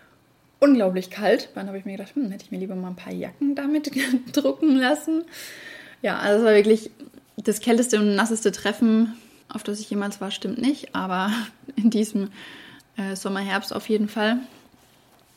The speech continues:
Deswegen war ich auch super froh, dass mein Vortrag schon am Freitag stattfand. Ich weiß nicht, warum ich immer die Freitagslots bekomme, <laughs> aber hat mir auf jeden Fall immer ganz gut gepasst, weil ich dann <laughs> die Nervosität hinter mir hatte und das alles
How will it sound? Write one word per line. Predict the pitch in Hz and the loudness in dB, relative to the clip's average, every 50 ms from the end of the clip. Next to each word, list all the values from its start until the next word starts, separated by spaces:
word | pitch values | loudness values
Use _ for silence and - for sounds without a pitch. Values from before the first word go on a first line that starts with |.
| _ - - _ _ _ - | _ -20 -20 _ _ _ -4
Deswegen | 190 208 208 - 220 208 | -2 -2 0 2 0 2
war | 202 190 | 2 0
ich | 190 - - | -2 -2 -4
auch | - 196 196 | -4 -4 -4
super | - - - 233 226 - 262 247 | -4 -2 -2 0 2 2 2 0
froh, | 254 - - - 196 196 196 196 196 202 | 0 -4 -6 -4 -2 0 0 2 2 0
dass | 190 - 190 185 185 - - | 0 0 -4 -4 -4 -4 -4
mein | 190 185 185 | -4 -4 -2
Vortrag | - 202 190 190 - - 196 185 - | -2 -4 -4 -4 -4 -6 -8 -6 -6
schon | - - 208 190 - | -4 -2 -2 0 0
am | - 196 | -2 -4
Freitag | 196 - 190 185 214 202 214 | -2 -2 0 0 0 -2 -2
stattfand. | - - 180 - - - 185 196 226 247 247 - _ - | -6 -8 -8 -8 -6 -4 -2 -2 -2 -2 -4 -8 _ -20
Ich | - - | -12 -8
weiß | - 180 202 | -6 -6 -6
nicht, | 202 | -6
warum | 208 185 190 | -6 -6 -6
ich | 185 185 | -6 -4
immer | - 185 180 | -4 -4 -4
die | 185 | -6
Freitagslots | 180 - - 180 180 202 202 - - 208 202 - | -6 -8 -10 -8 -8 -8 -10 -8 -8 -10 -10 -8
bekomme, | - - - - - - 220 - - - | -10 -12 -10 -6 -4 -4 -4 -4 -6 -10
<laughs> | - - | -14 -14
aber | - 202 196 175 180 185 - - - - - - - - - _ | -12 -8 -8 -6 -6 -8 -10 -12 -18 -20 -20 -20 -20 -20 -20 _
hat | - - 185 196 | -10 -8 -6 -6
mir | 185 185 | -6 -4
auf | 185 - | -4 -4
jeden | 185 190 | -4 -4
Fall | - 180 - | -4 -6 -4
immer | 185 180 180 | -4 -4 -4
ganz | 180 180 180 - | -4 -4 -6 -6
gut | - - | -8 -8
gepasst, | - - - - 202 202 - - - | -8 -10 -10 -8 -8 -8 -8 -8 -8
weil | 185 175 | -8 -8
ich | 180 180 | -8 -8
dann | 180 185 185 180 185 190 226 233 214 233 214 | -8 -8 -6 -4 -2 -2 -2 0 0 0 -2
<laughs> | |
die | - - 233 - 262 247 254 262 | -2 -4 2 4 4 4 6 4
Nervosität | 226 254 254 220 233 240 220 220 185 - 226 208 226 240 | 4 4 6 6 6 4 4 2 0 0 0 0 2 2
hinter | 262 220 214 220 | 2 2 2 2
mir | 214 208 208 214 | 2 2 2 2
hatte | 214 202 208 - 202 196 | 0 0 0 -2 -2 -2
und | 202 196 | -2 -2
das | 202 214 208 | -2 -4 -2
alles | - - 196 202 202 208 - | -4 -4 -2 0 -2 -2 -4